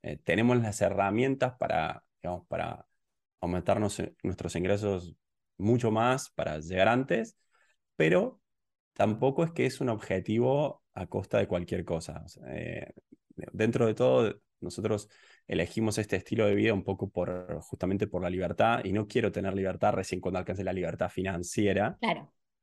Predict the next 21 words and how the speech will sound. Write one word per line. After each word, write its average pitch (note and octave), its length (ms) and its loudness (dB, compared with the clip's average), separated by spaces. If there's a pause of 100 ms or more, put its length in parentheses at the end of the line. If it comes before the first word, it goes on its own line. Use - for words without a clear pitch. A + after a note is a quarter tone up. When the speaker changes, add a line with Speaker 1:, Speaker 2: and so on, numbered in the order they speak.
(460)
Speaker 1:
sino, G#2 540 -2 (480)
eh, E2+ 440 -6 (160)
ser A2 200 0
bastante G#2+ 300 4
libres G#2 300 4
en F2 40 -2
nuestro F2+ 240 -6
día F#2 160 2
a - 20 4
día B2 380 6
y, F2 280 -2
y E2+ 140 -6
disfrutar E2 600 0
y, G#2 60 4
y, E2+ 420 -4
y - 60 -12
tener F2+ 200 -4
la G2+ 100 2
flexibilidad G2 540 0
de G#2 80 4
decir F#2+ 360 -6